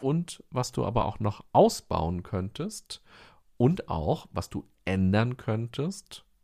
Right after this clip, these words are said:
worauf du verzichten solltest. Reiner Verzicht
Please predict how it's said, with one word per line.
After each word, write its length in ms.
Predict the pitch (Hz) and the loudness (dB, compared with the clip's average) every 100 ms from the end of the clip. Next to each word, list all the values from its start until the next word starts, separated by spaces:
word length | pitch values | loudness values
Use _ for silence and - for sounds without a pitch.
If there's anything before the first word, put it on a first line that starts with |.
| _ | _
worauf 260 | - 156 - | -4 -4 -4
du 120 | 107 | -6
verzichten 580 | - - 233 - - 95 | -6 -2 -2 -2 -8 -10
solltest. 680 | - - - - - - - _ _ - | -10 -12 -14 -18 -18 -20 -20 _ _ -4
Reiner 500 | 104 113 196 233 226 | 2 4 6 4 2
Verzicht 800 | 202 - 180 233 - - - | -2 0 0 0 -4 -14 -16